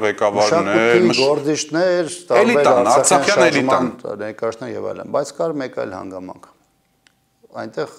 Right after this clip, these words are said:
Speaker 2: ես կարծում եմ, որ երկու հազար տասվեց թվականին մենք ավելի լուրջ խնդիր ունեինք այդ տեսանկյունից դիմադրության Հայաստանում, քան Արցախում, որովհետև այդպիսի որոշում կայացնելու համար թեև Սերժ Սարգսյանը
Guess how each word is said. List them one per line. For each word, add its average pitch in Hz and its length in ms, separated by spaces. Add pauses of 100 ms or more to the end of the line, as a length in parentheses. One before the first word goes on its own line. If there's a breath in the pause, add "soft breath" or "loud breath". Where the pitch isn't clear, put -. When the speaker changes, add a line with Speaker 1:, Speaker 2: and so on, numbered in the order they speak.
Speaker 2:
ես 110 240
կարծում 120 300
եմ, 123 100
որ 110 80
երկու 104 220
հազար 104 240
տասվեց - 400
թվականին 101 560
մենք 92 180
ավելի 98 320
լուրջ 110 400
խնդիր 101 300
ունեինք 95 340
այդ 95 160
տեսանկյունից 95 600
դիմադրության 92 760
Հայաստանում, 120 680 (560 soft breath)
քան 131 200
Արցախում, - 580 (720 loud breath)
որովհետև 110 600
այդպիսի 107 420 (180)
որոշում 104 600
կայացնելու 101 540
համար 104 360
թեև 98 400
Սերժ - 300
Սարգսյանը 101 680